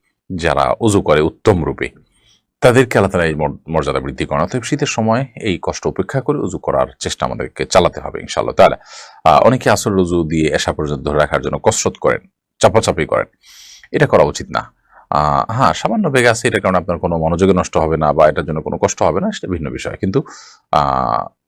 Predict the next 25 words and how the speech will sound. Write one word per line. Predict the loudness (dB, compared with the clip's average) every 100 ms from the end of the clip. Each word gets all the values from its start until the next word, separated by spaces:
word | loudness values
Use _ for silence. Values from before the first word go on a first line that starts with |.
| _
একটুও | -2 0 4 4
যদি | 6 4
বেগ | 4 2
থাকে, | 0 -2 0 0 2 -2 -6 -10
সেটাতেও | -2 0 2 4 4 4 0
উযু | -2
করে | -2 -4
ফেলতে | -6 -6 -6
পারলে | -4 -6
উত্তম | -2 -4
হয়, | -2 -10 -12 _ -20 -20 -20 _
কারণ | -2 0
আপনি | 0 -4
ফ্রেশ | 0 4 4 4 -4 -6 -2
মুডে | -2 0 -2 -2
নামাজটা | -4 -4 -8
পড়তে | -10 -4
পারবেন। | -4 -4 -10 _ _ -20 -20 _
ফজলে | 4 8 8
ইলাহি | 8
আপনি | 6 4
লিখেছেন, | 2 2 0 0 -2 -2 2
"আমার | 2
চর্মরোগ | 4 2 4 4 4
আছে, | 2 0